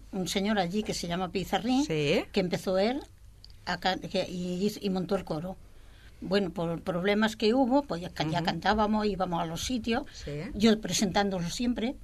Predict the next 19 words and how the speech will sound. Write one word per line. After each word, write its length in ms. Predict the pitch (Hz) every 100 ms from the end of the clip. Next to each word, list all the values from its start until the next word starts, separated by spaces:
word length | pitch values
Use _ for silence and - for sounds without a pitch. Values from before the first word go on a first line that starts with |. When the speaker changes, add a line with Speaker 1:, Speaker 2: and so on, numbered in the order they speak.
| -
Speaker 1:
<laughs> 680 | - - - - - - -
yo 100 | 247
siempre 260 | - 220 220
con 120 | 202
el 80 | 196
micro. 280 | 202 190 170 - - - - - -
Y 180 | - 226
entonces, 460 | 214 214 233 220 247
pues 180 | 247 190
bueno, 180 | 202
estuvimos 480 | 196 - 190 196 185
un 480 | 202 196 196 196 185
tiempo 320 | 220 208 202
con 140 | 226 247
él, 180 | 294 - - - - - -
hubo 180 | 214 214
un 80 | 214
problemilla 600 | 214 208 214 208 233 208
con, 920 | 214 202 208 208 202 - - 202 196